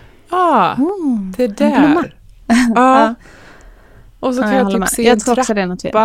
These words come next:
Speaker 2: fint.
Speaker 1: och sätta mig där, för att jag så här bara, "Åh, vad härligt, för solen lyser precis på där",
Speaker 2: Mm.
Speaker 1: och, eh, jag går förbi där och köper en kaffe och så sätter jag mig. Alltså, såna små stunder tycker jag är så, eh, värdefulla.
Speaker 2: Men jag tror att det är något vi kan tacka våra bloggar för.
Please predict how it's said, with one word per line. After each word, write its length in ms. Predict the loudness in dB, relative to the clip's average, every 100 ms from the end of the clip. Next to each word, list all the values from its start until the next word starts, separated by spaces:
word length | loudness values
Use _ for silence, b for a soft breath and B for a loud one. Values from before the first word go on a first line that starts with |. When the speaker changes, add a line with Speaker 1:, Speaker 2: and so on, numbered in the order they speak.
| 2
Speaker 2:
fint. 80 | 0
Speaker 1:
och 60 | -2
sätta 640 | -2 -4 -4 _ _ -4
mig 160 | -2 -2
där, 440 | -2 0 0 -2
för 160 | -4 -6
att 100 | -4
jag 140 | -4
så 100 | -2
här 120 | -2 -2
bara, 180 | -4 -6
"Åh, 180 | -6 -6
vad 100 | -6
härligt, 300 | -6 -6 -10
för 80 |
solen 480 | -10 -8 -6 -4 -4
lyser 260 | -6 -6 -10
precis 340 | -8 -10 -10
på 280 | -12 -10 -10
där", 460 | -6 -4 -2 -2 -4
Speaker 2:
Mm. 100 | -6
Speaker 1:
och, 260 | -10 -12 -10
eh, 320 | -8 -8 -6
jag 140 | -8
går 100 | -8
förbi 280 | -8 -8 -8
där 260 | -6 -6 -6
och 60 |
köper 160 | -8 -10
en 60 | -12
kaffe 340 | -12 -14 -14
och 100 | -14
så 100 | -12
sätter 340 | -14 -14 -14
jag 60 | -10
mig. 60 | -8
Alltså, 300 | -4 -6 -6 B B B B
såna 440 | -8 -4 -2 -2 -4
små 500 | -4 -6 -6 -8 -8
stunder 460 | -6 -6 -4 -4 -4
tycker 140 | -4
jag 80 | -6
är 40 | -8
så, 360 | -10 -10 -8
eh, 300 | -10 -10 -10
värdefulla. 560 | -8 -8 -8 -10 -10 -10 -14 b b _ _ -2
Speaker 2:
Men 220 | 0 4
jag 180 | 2 2
tror 160 | 0
att 120 | 2
det 160 | 4 2
är 60 | 2
något 280 | -4 -6 -12
vi 60 |
kan 200 | -8 -8
tacka 800 | -8 -10 -14 -8 -6 -4 -4 -6 -8
våra 260 | -4 0 0
bloggar 380 | 0 0 0 -2
för. 140 | -2